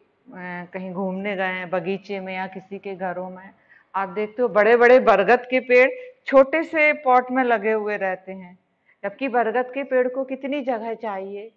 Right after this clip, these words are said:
तो बड़े पौधों को बिल्कुल वैसा ही छोटा रूप बना देते हैं, तो इसको हम बोलते हैं ऊतक संवर्धन। इसमें क्या होता है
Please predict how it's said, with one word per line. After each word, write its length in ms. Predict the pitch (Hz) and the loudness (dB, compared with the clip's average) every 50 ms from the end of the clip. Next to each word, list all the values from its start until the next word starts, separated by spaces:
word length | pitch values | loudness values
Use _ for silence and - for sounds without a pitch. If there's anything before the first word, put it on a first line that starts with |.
| _ _ _ _ _ _ _ | _ _ _ _ _ _ _
तो 80 | 294 311 | -10 -10
बड़े 440 | 247 - 254 240 247 277 311 339 349 | -4 -2 -2 0 2 2 0 0 -2
पौधों 480 | 339 294 262 254 247 214 262 285 285 | -4 -2 -2 -2 -2 -2 -4 -4 -4
को 360 | 285 285 285 302 302 302 302 | -6 -6 -6 -6 -4 -6 -6
बिल्कुल 460 | 254 226 247 254 247 _ 311 339 311 247 | -8 -10 -12 -12 -12 _ -8 -6 -4 0
वैसा 400 | 214 233 233 233 233 - 311 302 | 2 2 2 2 2 0 0 0
ही 180 | 320 302 285 | 0 -2 -6
छोटा 500 | 277 - - - 240 247 240 - 302 302 | -8 -10 -6 -4 -4 -4 2 4 4 6
रूप 200 | 277 269 269 269 | 6 4 0 -2
बना 360 | 214 196 226 208 202 196 190 | -2 -2 -2 0 0 -2 -4
देते 360 | 185 180 185 175 - _ - 185 | -4 -6 -10 -10 -12 _ -16 -16
हैं, 260 | 185 170 165 165 _ _ _ _ _ - _ _ _ | -16 -16 -18 -20 _ _ _ _ _ -20 _ _ _
तो 120 | 277 277 269 | -10 -8 -8
इसको 280 | 269 - - 294 302 | -8 -8 -4 -4 -2
हम 120 | 302 277 254 | -2 -2 -2
बोलते 340 | 262 254 247 247 247 247 | -2 -4 -4 -2 -4 -4
हैं 240 | 254 262 269 262 - | -4 -4 -6 -8 -8
ऊतक 420 | - 220 196 190 _ - 262 339 381 - - _ _ _ _ _ - | -10 -10 -10 -8 _ -2 -2 -2 -2 -8 -20 _ _ _ _ _ -10
संवर्धन। 640 | 214 196 185 175 175 175 165 156 190 185 165 156 - _ _ _ _ 240 | -10 -10 -8 -10 -10 -10 -10 -10 -12 -12 -12 -14 -18 _ _ _ _ -18
इसमें 320 | 226 - 262 294 320 302 | -16 -12 -8 -6 -6 -4
क्या 160 | - 294 294 | -2 0 0
होता 320 | 294 294 285 285 285 294 294 | 2 0 -2 -2 -2 -2 0
है 260 | 294 294 294 311 | 0 0 -2 -2